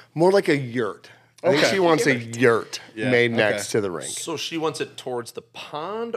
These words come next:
Speaker 4: or the, towards
Speaker 1: I think either way would be fine.
Speaker 4: Okay.
Speaker 1: All
Speaker 4: You
Speaker 1: I
Speaker 4: could,
Speaker 1: know is
Speaker 4: you
Speaker 1: she
Speaker 4: should
Speaker 1: d-
Speaker 4: do it, and then, and then say, "Okay, now I did the greenhouse.
Speaker 1: we
Speaker 4: Now I can put my,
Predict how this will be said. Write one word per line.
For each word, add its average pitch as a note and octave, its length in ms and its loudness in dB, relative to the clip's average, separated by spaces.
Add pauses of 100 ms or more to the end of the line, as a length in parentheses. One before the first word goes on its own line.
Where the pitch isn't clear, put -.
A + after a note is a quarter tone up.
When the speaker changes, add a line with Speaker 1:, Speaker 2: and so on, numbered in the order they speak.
Speaker 4:
or A2 380 -4 (120)
the, G#2 260 -20 (240)
towards - 360 -4
Speaker 1:
I D#3+ 100 4
think G3+ 180 2
either D3+ 280 8
way A#2+ 160 8
would G2+ 200 0
be G2 100 -8
fine. E2 320 -8 (200)
Speaker 4:
Okay. D3+ 240 -10 (920)
Speaker 1:
All A#2 100 4
Speaker 4:
You C3 60 6
Speaker 1:
I - 20 8
Speaker 4:
could, C#3 60 6
Speaker 1:
know C3+ 180 8
is - 220 0
Speaker 4:
you - 80 -2
Speaker 1:
she B2+ 40 4
Speaker 4:
should - 60 0
Speaker 1:
d- - 60 -4
Speaker 4:
do F4 140 -4
it, - 220 -8
and C#3+ 160 -6
then, D#3+ 380 -2
and C#3 100 -6
then C3+ 160 -6
say, C#3 160 -2
"Okay, C3 240 -2
now A2+ 160 -6
I A2+ 80 -4
did A#2+ 300 -8
the - 80 -10
greenhouse. C#3+ 560 -4
Speaker 1:
we E3 120 2
Speaker 4:
Now C3+ 220 2
I C#3 60 0
can C3 160 -6
put B2+ 280 -6
my, A2+ 420 -8